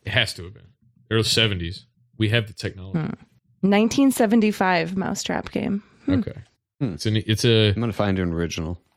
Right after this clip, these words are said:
Speaker 1: What was the first board game? 'Cause it sure wasn't chess.
Speaker 3: Probably.
Speaker 2: Are you sure?
Speaker 1: I figured
Speaker 3: Hmm.
Speaker 1: it, I figured it would have been Mousetrap.
Speaker 3: Chinese checkers?
Speaker 2: It was like, "Here's how you lose your head" in the
Speaker 3: Go?
Speaker 2: medieval times. That was the first
Speaker 3: Dude, did
Speaker 2: board
Speaker 3: you ever
Speaker 2: game.
Speaker 3: play Go?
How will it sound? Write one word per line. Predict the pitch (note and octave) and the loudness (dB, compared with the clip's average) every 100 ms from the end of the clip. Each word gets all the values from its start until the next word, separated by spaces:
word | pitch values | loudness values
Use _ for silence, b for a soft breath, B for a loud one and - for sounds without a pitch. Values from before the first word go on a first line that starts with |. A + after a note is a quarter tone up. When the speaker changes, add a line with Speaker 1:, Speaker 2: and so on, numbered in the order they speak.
| _ _ - _ _ _ _ _ _ - | _ _ -20 _ _ _ _ _ _ -2
Speaker 1:
What | B2+ | 0
was | E3 C3+ | 2 0
the | A#2+ | 0
first | - A#2+ G2 | 2 2 2
board | G2+ G#2 G2 | 2 0 0
game? | - - _ _ _ _ | -6 -18 _ _ _ _
'Cause | F#2 | -14
it | F2 | -6
sure | - B2 | -2 2
wasn't | A2+ F#2 | 2 0
chess. | D2+ G2 E2 - - _ _ | -4 -6 -6 -12 -20 _ _
Speaker 3:
Probably. | A2 A#2+ A#2+ - | -2 -2 -4 -4
Speaker 2:
Are | F#3+ | -2
you | F3+ | -2
sure? | F3 E3+ G#3+ - _ _ _ - | 0 -2 -2 -8 _ _ _ -2
Speaker 1:
I | A#2 | 0
figured | - D3+ A#2+ | 2 2 2
Speaker 3:
Hmm. | G#2+ G#2+ | 2 0
Speaker 1:
it, | - _ _ _ - | -4 _ _ _ -6
I | G#2+ | -4
figured | - A#2 | 0 0
it | G#2 | 2
would | G2 | 2
have | F2+ | 0
been | E2 | -2
Mousetrap. | E2+ B2 - - _ _ | -2 -4 -6 -20 _ _
Speaker 3:
Chinese | - G#2 G2+ F#2+ | -4 -2 0 -2
checkers? | - G#2 - B2+ C3 - | -2 -4 -4 -8 -10 -4
Speaker 2:
It | G3+ | 2
was | G#3 | 4
like, | G3+ F#3 | 4 2
"Here's | - G#3 G#3+ | 4 4 4
how | G#3 | 4
you | G3+ F#3 | 4 4
lose | F3 F#3+ E3 | 2 2 2
your | D3+ | 0
head" | D3+ D3+ D3 E3 - - | 0 0 -2 -6 -10 -4
in | F3+ | 0
the | F3 | 4
Speaker 3:
Go? | F3 | 4
Speaker 2:
medieval | F3 F#3 E3 D#3+ | 4 2 0 0
times. | - - F3+ - | -2 -4 -4 -6
That | - - | -4 -2
was | F3+ | -2
the | F#3 | -4
first | - D3+ | 0 0
Speaker 3:
Dude, | B2 | 0
did | |
Speaker 2:
board | A#2+ | 0
Speaker 3:
you | D3+ | 2
ever | F3+ | 2
Speaker 2:
game. | F#3+ | 2
Speaker 3:
play | F#3 A#2 | 0 0
Go? | E2 F2 F2 C#3 D3+ | 0 2 4 2 -2